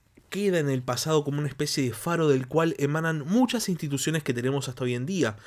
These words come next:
sobre todo en el ámbito político y en el ámbito legal. Y entre tantas cosas que heredamos de los romanos, también heredamos su manera de hacer política, sobre todo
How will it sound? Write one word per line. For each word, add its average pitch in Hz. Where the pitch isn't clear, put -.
sobre 175
todo 170
en 131
el 127
ámbito 131
político 160
y 147
en 131
el 120
ámbito 120
legal. 107
Y 170
entre 160
tantas 220
cosas -
que 123
heredamos 139
de 120
los 104
romanos, 113
también 202
heredamos 160
su -
manera 135
de 131
hacer 123
política, 107
sobre 175
todo 151